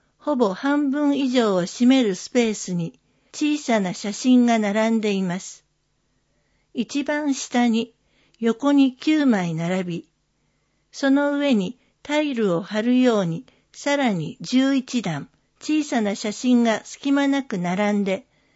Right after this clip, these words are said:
一枚の大きな写真になっています。写真は一人の写真、お父さんお母さんと子供たちと思われる写真や、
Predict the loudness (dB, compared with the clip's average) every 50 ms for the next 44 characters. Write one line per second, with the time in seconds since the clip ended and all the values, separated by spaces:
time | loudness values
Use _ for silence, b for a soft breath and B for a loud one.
0 | _ _ _ _ _ -10 -10 -6 -4 -2 0 2 4 4 2 2 0 -2 -2 -2
1 | 0 0 0 0 -2 -4 -4 -4 -4 -4 -6 -8 -10 -12 -6 0 4 6 6 8
2 | 8 8 8 6 4 2 0 -4 _ -8 -8 -6 -6 -6 -8 -8 -10 -12 -14 -18
3 | -20 -20 _ _ _ _ _ _ _ _ _ _ _ _ _ _ _ _ _ _
4 | _ _ _ _ _ _ _ _ _ -12 -8 -6 -6 -4 0 2 4 6 6 6
5 | 4 4 2 -2 -6 _ _ _ _ _ _ _ _ _ _ _ _ _ _ _
6 | -14 -6 -2 -2 2 2 2 2 2 -2 -4 -8 -10 -10 -10 -8 -6 -6 -6 -6
7 | -6 -10 _ _ _ _ _ _ _ _ _ _ _ _ _ _ -6 -6 -4 -2
8 | -2 -2 -2 -2 -2 -2 -2 -2 -2 -4 -6 -8 -6 -4 -2 -2 -2 -2 -2 -4
9 | -4 -4 -4 -4 -6 -8 -10 -10 -10 -6 -6 -4 0 2 2 2 0 0 -2 -4
10 | -6 -6 -8 -10 -12 -12 -12 _ -2 0 2 2 4 4 4 4 4 2 2 0
11 | -2 -2 -4 -6 -8 -10 -10 -8 -6 -4 -2 -2 -2 -4 -4 -8 -10